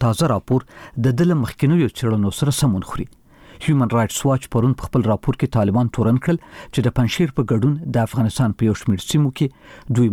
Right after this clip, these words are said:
ملکیان نیسي، شکنجه کوي او په ځینو مواردو کې یې وژني. جزئیات د احمد تکل په راپور کې.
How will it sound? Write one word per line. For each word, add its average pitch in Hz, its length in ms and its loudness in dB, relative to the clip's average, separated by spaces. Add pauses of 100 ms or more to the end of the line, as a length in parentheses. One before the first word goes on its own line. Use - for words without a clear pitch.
ملکیان 107 480 0
نیسي، 127 320 0
شکنجه 104 420 0
کوي 127 240 2 (220)
او 131 40 0 (140)
په 151 300 0
ځینو 156 240 2
مواردو 101 440 0
کې - 160 0
یې 123 80 2
وژني. - 340 -4 (600)
جزئیات 123 420 0
د 110 140 -2
احمد 107 320 0
تکل 113 240 0 (100)
په 131 80 2
راپور - 300 -6
کې. - 80 -20